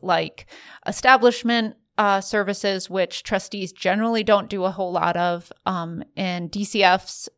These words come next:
enforcement services, uh, are generally more robust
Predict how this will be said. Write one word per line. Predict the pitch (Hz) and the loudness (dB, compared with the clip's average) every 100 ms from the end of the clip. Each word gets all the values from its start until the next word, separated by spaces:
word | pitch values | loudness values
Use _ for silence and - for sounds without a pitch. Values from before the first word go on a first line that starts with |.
| - | -8
enforcement | 190 - 190 208 240 233 | -8 0 0 0 -2 -4
services, | - 254 220 233 254 233 233 226 - - - | 0 0 2 0 0 0 0 -4 -8 -10 -6
uh, | 196 180 170 - _ - | -2 -2 -2 -8 _ -4
are | 196 | -2
generally | - 202 196 190 190 | 0 -2 -2 -6 -6
more | 180 180 | -6 -6
robust | 170 165 180 214 254 - - | -4 -4 2 2 0 -10 -16